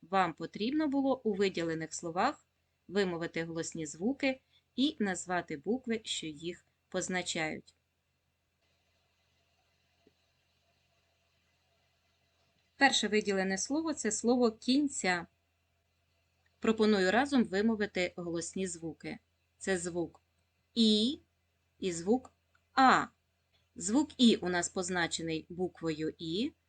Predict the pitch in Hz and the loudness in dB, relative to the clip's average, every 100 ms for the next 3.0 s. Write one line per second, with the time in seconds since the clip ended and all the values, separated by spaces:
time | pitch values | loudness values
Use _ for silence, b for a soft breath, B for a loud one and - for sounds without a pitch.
0 | _ - 185 160 160 156 - 190 285 - | _ 0 0 0 -6 -8 0 2 2 0
1 | 240 240 233 233 233 233 226 220 208 196 | 2 2 0 -4 0 0 0 -2 -2 -4
2 | - 151 160 190 202 202 190 151 151 147 | -8 -14 -12 -6 -4 -2 -2 -4 -4 -4